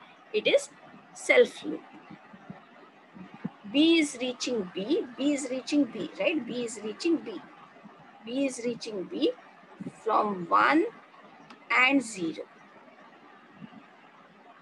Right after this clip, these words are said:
Okay, just read the path, one and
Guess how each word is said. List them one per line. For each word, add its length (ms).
Okay, 220
just 300
read 280
the 120
path, 280
one 340
and 180